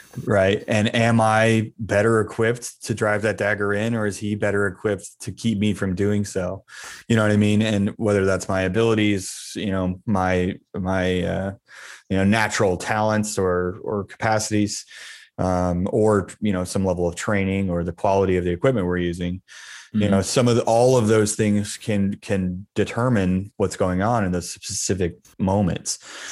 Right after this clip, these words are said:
Speaker 1: Um, and I think the ability, I think, uh, uh, the system for me needs to be able to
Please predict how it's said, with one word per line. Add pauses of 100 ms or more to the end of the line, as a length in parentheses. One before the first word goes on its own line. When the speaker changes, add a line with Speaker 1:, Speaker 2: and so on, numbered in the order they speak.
(120)
Speaker 1:
Um,
and
I
think
the
ability,
I
think,
uh, (140)
uh, (600)
the
system
for
me
needs
to
be
able
to